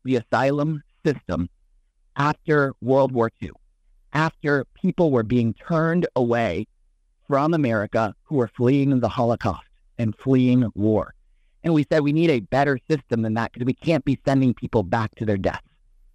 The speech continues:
So we set up the asylum system where people can come to this country and ask for asylum and go through a legal process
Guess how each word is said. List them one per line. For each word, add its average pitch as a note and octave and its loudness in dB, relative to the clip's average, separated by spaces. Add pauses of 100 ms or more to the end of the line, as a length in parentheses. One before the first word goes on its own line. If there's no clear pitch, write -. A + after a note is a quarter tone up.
(260)
So C#3+ 0
we C#3 2 (100)
set E3 2
up F#3 2
the C3+ 0
asylum D#3 0
system A2 -2
where G#2 -2
people - -6
can F#2 -6
come D3+ 0
to E3 0
this D#3+ -2
country A#2+ 0 (540)
and A#2+ 0 (100)
ask D3 -4
for D#3+ 2
asylum A#2 -2
and G#2+ -4
go B2 0
through B2 -2
a - 0
legal A2+ -2
process A2 -4